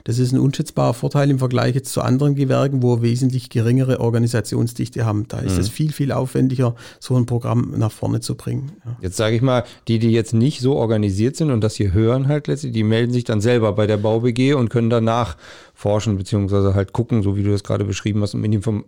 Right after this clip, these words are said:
Speaker 2: an die Informationen zu kommen.
Speaker 1: Genau, entweder über den Bauverband jeweils, also über
Speaker 2: Mhm.
Speaker 1: die Innung, ja, oder idealerweise dann direkt bei der B G.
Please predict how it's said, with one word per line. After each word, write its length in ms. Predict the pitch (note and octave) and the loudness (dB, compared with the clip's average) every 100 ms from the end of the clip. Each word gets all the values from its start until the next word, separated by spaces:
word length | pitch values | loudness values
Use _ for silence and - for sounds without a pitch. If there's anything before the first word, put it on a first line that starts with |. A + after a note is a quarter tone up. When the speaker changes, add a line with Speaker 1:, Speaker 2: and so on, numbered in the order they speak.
| _ | _
Speaker 2:
an 120 | A#2 G#2+ | -2 0
die 80 | |
Informationen 520 | G2+ G#2+ G2+ F#2 F#2 E2 | 0 0 -2 0 -2 -2
zu 100 | - | -8
kommen. 240 | G#2 - _ | -10 -12 _
Speaker 1:
Genau, 240 | B2 A2+ | 0 2
entweder 340 | B2 C3+ C#3+ D3+ | 0 2 2 2
über 160 | C3 | 2
den 240 | B2+ A#2 A#2 | 2 2 0
Bauverband 580 | A2+ C#3+ F3 E3+ F#3 | -2 0 -2 0 0
jeweils, 440 | F#3 F#3+ G3+ G#3+ - | 2 0 0 -2 -2
also 200 | A#2 A#2 | -4 -4
über 200 | A2 A2 | -2 0
Speaker 2:
Mhm. 40 | G2+ | 2
Speaker 1:
die 140 | A#2+ | 2
Innung, 260 | E3 A#3 - | 4 2 0
ja, 220 | B2+ D#3+ | 0 0
oder 280 | C3 A#2+ A#2+ | 0 0 2
idealerweise 840 | B2 C3 A#2 B2+ A#2 A2+ A#2+ B2+ | 2 2 2 0 0 0 0 0
dann 180 | A#2 A#2 | 0 -2
direkt 280 | A#2 A2 - | -2 -4 -4
bei 140 | B2 | -4
der 100 | B2 | -4
B 140 | - | -6
G. 220 | - D3+ | -8 -10